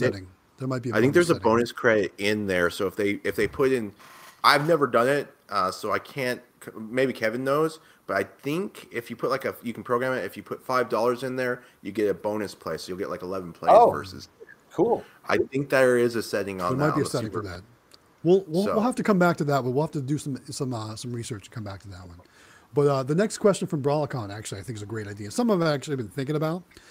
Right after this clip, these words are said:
Speaker 1: So he says, "Galaxy Games, would you put money in a Pokeball like Extreme showed in the vid for a surprise for a kid?" And yeah, I'm actually thinking about maybe trying some new things in both the Pokeball machine and with the Poke Card trading machine.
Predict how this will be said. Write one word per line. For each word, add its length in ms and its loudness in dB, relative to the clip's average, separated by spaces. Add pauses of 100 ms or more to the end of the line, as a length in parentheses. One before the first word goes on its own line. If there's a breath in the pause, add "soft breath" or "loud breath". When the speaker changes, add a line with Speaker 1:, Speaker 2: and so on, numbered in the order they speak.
(240 soft breath)
Speaker 1:
So 160 4
he 60 4
says, 260 2
"Galaxy 400 0
Games, 240 2
would 160 0
you 80 -6
put 140 -2
money 340 -2
in 80 -2
a 60 0
Pokeball 580 0
like 180 -10
Extreme 360 -2
showed 180 0
in 80 -2
the 60 -4
vid 180 -4
for 140 -6
a 20 -4
surprise 400 -4
for 140 -8
a 40 -10
kid?" 200 -6
And 100 -10
yeah, 360 0 (440 soft breath)
I'm 140 -2
actually 240 0
thinking 260 -2
about 300 -2
maybe 380 -4 (180)
trying 280 -4
some 120 -6
new 160 -4
things 560 -6 (320 soft breath)
in 180 2
both 220 0
the 80 -2
Pokeball 480 0
machine 520 -2 (600 loud breath)
and 380 2
with 220 -2
the 120 -2
Poke 280 -2 (500)
Card 380 0
trading 320 0
machine. 420 -2